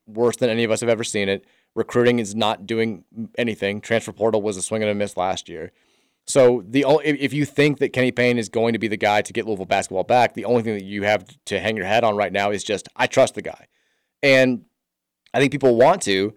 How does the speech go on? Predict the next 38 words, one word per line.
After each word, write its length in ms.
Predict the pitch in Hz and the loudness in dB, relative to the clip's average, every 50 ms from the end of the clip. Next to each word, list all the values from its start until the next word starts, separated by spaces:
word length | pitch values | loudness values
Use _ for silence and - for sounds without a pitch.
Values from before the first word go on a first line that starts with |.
| _ _ _ _ _ _ _ _ - | _ _ _ _ _ _ _ _ 2
and 100 | 139 135 | 4 4
I 40 | 139 | 4
think 100 | 151 143 | 4 4
it 40 | 143 | 2
would 80 | 131 | 4
go 160 | 120 139 135 | 6 6 6
a 40 | 127 | 6
long 260 | 123 127 131 139 131 | 6 6 6 6 6
way 200 | 123 131 131 131 | 6 6 6 4
towards 360 | 127 - - 135 127 113 104 107 | 4 0 0 0 0 0 -2 -4
gaining 380 | - 123 120 127 131 127 120 | 0 2 2 2 2 2 0
more 240 | 113 113 117 139 165 | 2 2 4 4 2
trust 400 | 156 - - 101 98 95 92 - | 2 0 0 0 0 0 0 -2
if 160 | 117 113 - | -6 -4 -2
we 120 | 123 120 90 | -4 -4 -4
heard 420 | - - - 127 131 131 131 127 | -6 0 4 4 4 4 2 -2
some 220 | - - 120 117 | -4 -4 -4 -4
specifics 600 | - - - 107 - - - 123 107 123 110 - | -4 -6 -8 -8 -6 -2 -4 -2 -2 -2 -4 -2
about, 460 | - 107 95 104 104 104 101 - - _ _ _ _ _ _ _ _ _ _ _ _ _ | -4 -2 0 0 2 2 0 -2 -4 _ _ _ _ _ _ _ _ _ _ _ _ _
you 100 | - 107 | -8 -8
know, 140 | 90 80 - _ _ _ _ | -8 -8 -10 _ _ _ _
what 360 | _ 127 120 107 117 135 131 | _ -16 -10 0 2 2 2
he 120 | 113 123 120 | 2 -2 -6
sees 520 | - - - 143 151 131 117 110 107 92 | -6 -4 -2 0 0 2 0 -2 -2 -4
as 100 | 104 95 | -6 -6
far 240 | - - 107 107 107 | 0 2 4 4 4
as 100 | 101 90 | 2 0
why 320 | 90 90 101 104 107 110 | -2 0 2 4 4 4
this 140 | 110 113 95 | 2 0 -2
isn't 180 | 95 98 107 90 | -2 -6 -8 -6
working 360 | 98 113 113 107 117 110 104 | -4 -4 -4 -4 -4 -2 0
well 160 | 101 101 104 | 0 0 0
instead 260 | 101 92 - - 104 | -2 -4 -4 -4 -4
of 100 | 101 92 | -4 -4
just 220 | 87 - 98 - - | -4 -8 -8 -8 -4
kind 160 | - 104 104 | -4 -4 -4
of 60 | 98 | -2
generic 640 | 85 101 101 101 98 98 101 101 101 101 - - | -2 -4 -2 0 2 2 2 2 0 0 -2 -6